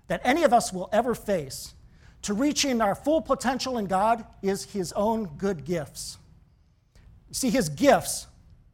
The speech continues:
are really good. They are so good that they're almost a substitute for him. And you can have his gifts and not have him, and for a while you think you're fine.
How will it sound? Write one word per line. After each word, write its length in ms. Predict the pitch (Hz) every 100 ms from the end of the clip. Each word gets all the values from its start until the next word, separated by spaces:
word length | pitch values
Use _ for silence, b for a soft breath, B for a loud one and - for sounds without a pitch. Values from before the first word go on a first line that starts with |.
| - -
are 120 | 185 175
really 680 | 165 220 247 202 143 139 - - 139
good. 300 | 196 175 - - - - - _ _ _ _ _ _ b b b
They 100 | 196
are 140 | 254 220
so 380 | - - 311 214
good 380 | 196 156 165 - - - - _ _ _ _ _ _ _ _ _ _
that 120 | 165
they're 140 | 175 -
almost 540 | 220 226 147 131 -
a 40 | -
substitute 600 | 185 147 - - 160 -
for 100 | 147
him. 260 | 196 156 113 - - - _ _ _ _ _ _ _
And 160 | 175 269
you 80 |
can 100 | 320
have 160 | 277 233
his 140 | 180
gifts 520 | 143 220 233 156 - -
and 120 | 165
not 280 | 180 214 165
have 240 | 190 180
him, 320 | 180 185 214 220 - -
and 140 | 151
for 100 | 190
a 60 | 170
while 420 | 160 220 185 160
you 160 | 165 247
think 260 | - 180
you're 140 | 170 185
fine. 400 | - 170 131